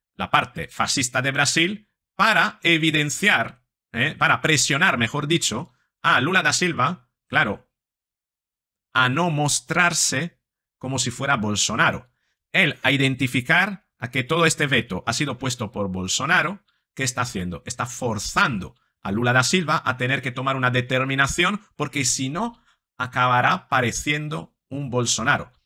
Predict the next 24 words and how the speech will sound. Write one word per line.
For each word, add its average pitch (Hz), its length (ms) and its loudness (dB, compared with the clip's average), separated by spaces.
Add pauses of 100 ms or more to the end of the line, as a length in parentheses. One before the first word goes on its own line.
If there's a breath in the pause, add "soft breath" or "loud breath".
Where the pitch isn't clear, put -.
(240)
Acabará 117 420 2
aproximándose 127 1000 -2
más 127 460 -2
a - 80 -12
las 113 140 -2
actitudes 151 440 -2
fascistas - 540 -2
de 104 80 -4
Bolsonaro 127 720 0 (340)
que - 120 -2
a 113 40 2
las 127 260 2
de 131 360 -4 (520)
un 123 140 -10
colectivista, 120 800 0
¿no? 127 180 -4
Un 117 120 -6
defensor 117 520 -2
del 101 240 -4
pueblo, 113 540 -2 (220)
¿no? 147 280 -6 (320 soft breath)
Y 104 100 -8
de 113 140 -2
la 107 360 -2